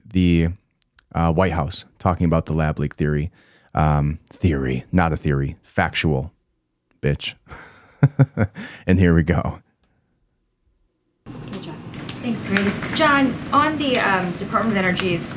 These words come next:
Speaker 2: findings, the lab leak most likely caused the pandemic.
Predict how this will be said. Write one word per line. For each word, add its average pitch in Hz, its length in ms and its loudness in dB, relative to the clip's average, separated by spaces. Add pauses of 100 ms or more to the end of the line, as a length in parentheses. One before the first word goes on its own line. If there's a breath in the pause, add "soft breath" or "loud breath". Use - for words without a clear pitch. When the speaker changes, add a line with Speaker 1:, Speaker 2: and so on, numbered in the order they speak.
(140)
Speaker 2:
findings, 156 420 -2
the 160 140 -4
lab 151 400 -2
leak 170 220 -2 (360)
most 180 340 0
likely 170 400 0 (200)
caused 170 340 0
the 180 80 -4
pandemic. 175 560 0